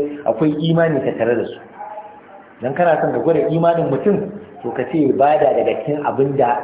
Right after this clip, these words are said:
Allah ya mallaka mishi. Shi yasa Allah ya ce, "Lan tanalul birra hatta tunfiqu mimma tuhibbun." Ba za ku taɓa zamowa masu biyayyar Allah ba, sai in kun iya ciyarwa daga abin da aka azurta ku.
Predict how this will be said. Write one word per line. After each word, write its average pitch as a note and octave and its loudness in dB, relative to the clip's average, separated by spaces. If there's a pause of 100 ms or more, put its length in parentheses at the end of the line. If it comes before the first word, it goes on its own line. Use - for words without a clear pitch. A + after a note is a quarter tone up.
Allah C3 2
ya A2+ 4
mallaka G#2+ -2
mishi. - -12 (380)
Shi C3+ 0
yasa C3+ 2
Allah C3 4
ya - -4
ce, B2 -2
"Lan C#3+ -2
tanalul B2+ -2
birra A#2 0 (300)
hatta F3 -2
tunfiqu A#2 -4
mimma G#2+ -6
tuhibbun." - -16 (320)
Ba C3+ 4
za F#3+ 4
ku - -2
taɓa - 2
zamowa F3 4
masu - 0
biyayyar C3 2
Allah A#2 0
ba, F2+ -4 (320)
sai F3 2
in F3+ -2
kun F#3+ 0
iya F3+ 4
ciyarwa C#3+ 4
daga B2 4
abin D#3 2
da C3+ 2
aka - -2
azurta G#2+ -8
ku. - -16